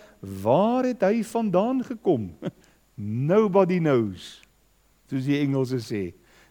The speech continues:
Niemand weet waar kom Melchisedek vandaan nie. Ons lees in vers drie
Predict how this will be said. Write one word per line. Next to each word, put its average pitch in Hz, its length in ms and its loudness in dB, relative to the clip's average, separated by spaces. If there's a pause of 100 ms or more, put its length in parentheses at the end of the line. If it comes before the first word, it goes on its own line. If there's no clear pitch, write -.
Niemand 240 720 8
weet 262 320 6
waar 233 400 8
kom 311 320 8 (800)
Melchisedek 294 880 8
vandaan 311 560 8
nie. 151 160 4 (1600)
Ons 254 260 6
lees 285 280 6
in 277 80 4
vers 302 320 4
drie 269 380 4